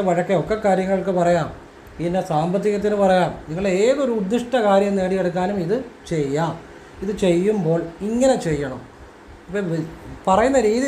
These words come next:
ചെയ്യണം, എന്നാലേ ഫലം ലഭിക്കത്തുള്ളൂ. അങ്ങനെ ചെയ്തവർക്കാണ് ഗുണം ഉണ്ടായിട്ടുള്ളൂ. അതുകൊണ്ടാണ് ആറ് നെയ്വിളക്ക് ഒരു തട്ടത്തിൽ വെച്ച് കത്തിക്കാതെ "ഓം ശരവണ ഭവായ നമ" എന്ന് വാ കൊണ്ട് ഉച്ചരിച്ച് ജപിച്ച്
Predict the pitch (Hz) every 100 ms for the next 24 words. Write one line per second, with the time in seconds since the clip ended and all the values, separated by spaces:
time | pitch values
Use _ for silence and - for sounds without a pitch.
0 | 190 185 175 196 196 165 180 196 165 165
1 | 170 175 - 135 135 123 151 180 170 175
2 | 190 226 180 175 185 170 196 180 170 165
3 | 147 151 190 165 135 - - - - -
4 | - 160 180 202 226 262 302 269 185 175
5 | 180 190 202 202 202 180 180 - 170 185
6 | - 170 - 240 233 214 151 143 - 220
7 | 247 - - 214 240 190 185 147 113 -
8 | - - - - 214 254 269 - 220 226
9 | 254 262 262 247 196 185 202 196 196 170
10 | 160 185 226 196 170 180 247 - - -
11 | - - - 147 175 208 233 233 196 170
12 | 196 180 165 165 165 160